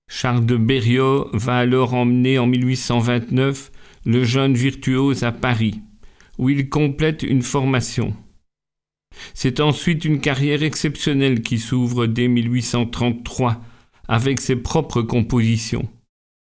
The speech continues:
Tournées en Europe et en Amérique se succèdent. C'est le triomphe. En mille huit cent septante et un, il est professeur de perfectionnement au Conservatoire de Bruxelles. Hélas,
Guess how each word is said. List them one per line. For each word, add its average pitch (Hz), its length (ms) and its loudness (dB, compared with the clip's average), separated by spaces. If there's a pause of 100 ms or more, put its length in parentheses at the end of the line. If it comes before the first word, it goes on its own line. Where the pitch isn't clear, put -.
(260)
Tournées 117 400 2
en 117 120 4
Europe 135 520 2
et 127 80 2
en 123 100 2
Amérique 127 500 0
se - 220 -2
succèdent. 113 800 -2 (640)
C'est - 220 -2
le 110 160 2
triomphe. 101 840 -2 (1400)
En 104 120 -2
mille 123 220 2
huit 135 140 2
cent 135 220 2
septante 135 520 0
et 143 140 2
un, 151 260 2 (540)
il 123 160 2
est 139 40 0
professeur 147 600 0
de 139 120 0
perfectionnement 143 840 0
au 135 80 0
Conservatoire 127 800 -2
de 127 140 0
Bruxelles. 120 760 -2 (920)
Hélas, 120 720 2